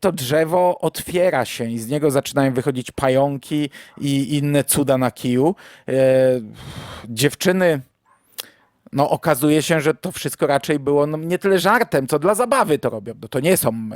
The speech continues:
żadne magiczne czarownice, no, ale, e, trafiły na siły wyższe, które teraz je ścigają po tym lesie. Tam dochodzi do śmierci, tam dochodzi do różnych, e, wydarzeń, ale ostateczny twist jest raczej biedny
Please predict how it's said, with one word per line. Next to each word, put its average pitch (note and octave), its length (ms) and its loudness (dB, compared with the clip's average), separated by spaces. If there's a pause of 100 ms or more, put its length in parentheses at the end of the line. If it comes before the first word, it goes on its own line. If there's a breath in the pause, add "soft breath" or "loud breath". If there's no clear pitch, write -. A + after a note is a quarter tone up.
żadne A#2 300 -4
magiczne B2+ 500 0
czarownice, B2 640 -2 (300 loud breath)
no, G3 100 0
ale, C4+ 300 2
e, A#3 40 -4 (520)
trafiły D#3 500 0
na C#3 260 -2
siły C#3 460 0
wyższe, D#3 600 0 (240 loud breath)
które F3 320 2
teraz D3+ 340 0
je D3 100 -2
ścigają D3 600 0
po A#2 120 -6
tym A#2 200 -6
lesie. A#2 420 0 (240 loud breath)
Tam A#3 180 2
dochodzi D3 400 0
do G#2+ 100 -4
śmierci, D3 760 -2 (380 loud breath)
tam G#3 340 0
dochodzi C#3+ 520 0
do C3 260 2
różnych, D#3+ 640 -2
e, B2+ 280 2
wydarzeń, B2+ 720 -2 (680 loud breath)
ale G3+ 280 2
ostateczny G3+ 640 0
twist F3 400 0
jest F3+ 140 0
raczej F#3 340 0
biedny D3+ 680 0